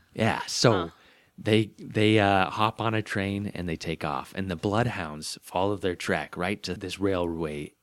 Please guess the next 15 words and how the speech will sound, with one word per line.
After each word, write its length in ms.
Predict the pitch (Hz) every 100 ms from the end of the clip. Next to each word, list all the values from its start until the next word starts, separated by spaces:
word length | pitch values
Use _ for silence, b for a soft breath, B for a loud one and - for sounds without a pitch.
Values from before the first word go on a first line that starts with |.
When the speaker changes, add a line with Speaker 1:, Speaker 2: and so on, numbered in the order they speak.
| _ _
Speaker 1:
station 540 | - - 78 73 -
area. 440 | 53 73 - 69 69
Speaker 2:
Okay. 40 | 208 B B
Speaker 1:
Yeah, 260 | - 76 65
so 180 | - 82
it'd 120 | 80
be 100 | 80
kinda 260 | - 80 76
between 560 | 71 80 - 87 76
Myrtle 320 | 73 71 71 71
and 120 | -
Front. 320 | - 71 69 _ B B -
Um, 220 | - 78 294
Speaker 2:
Oh, 240 | 339 220
cool. 300 | 202 262 196